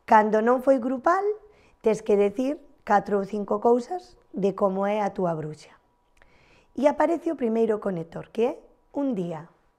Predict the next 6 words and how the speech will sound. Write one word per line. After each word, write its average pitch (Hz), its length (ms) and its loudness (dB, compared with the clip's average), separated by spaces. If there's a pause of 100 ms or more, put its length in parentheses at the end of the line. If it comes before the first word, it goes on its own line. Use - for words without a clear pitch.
(1160)
Ese 262 500 0
un 247 220 -2
día 381 240 0 (680)
introduce 196 720 -6 (840)
un 254 100 -6
conflito. 165 500 -10